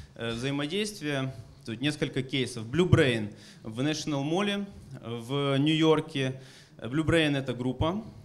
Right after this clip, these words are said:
музыкальная бэнд, и выпускает приложение, вы-, выпускает, точнее, свой альбом в виде мобильного приложения, и пользователь может его слушать в National Mall, перемещаясь по National Mall, и в то время, как он идёт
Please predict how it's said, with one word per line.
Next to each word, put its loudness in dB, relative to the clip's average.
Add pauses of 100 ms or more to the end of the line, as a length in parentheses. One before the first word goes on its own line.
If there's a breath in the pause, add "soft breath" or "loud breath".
(140)
музыкальная 2
бэнд, 2
и 0
выпускает 0
приложение, 0
вы-, 0
выпускает, 0
точнее, -2
свой 2
альбом 0
в -6
виде -2
мобильного 2
приложения, 0 (440 loud breath)
и 2
пользователь 2
может 0
его 0
слушать -4
в -6
National -2
Mall, -2
перемещаясь 0
по -6
National -4
Mall, -2
и -6
в -14
то -2
время, 2
как -4
он 0
идёт -2